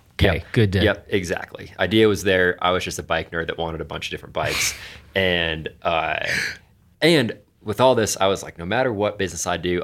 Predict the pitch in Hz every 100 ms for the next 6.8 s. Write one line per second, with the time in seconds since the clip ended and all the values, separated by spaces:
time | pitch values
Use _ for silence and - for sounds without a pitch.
0 | - 92 95 85 82 - 85 80 82 80
1 | 80 82 80 80 82 - - - - -
2 | _ _ _ - 82 87 85 80 95 113
3 | 104 95 98 95 90 87 90 85 85 104
4 | 104 95 85 85 104 101 95 90 92 90
5 | 85 - 95 90 92 85 82 87 - 90
6 | 85 - 87 87 87 85 82 87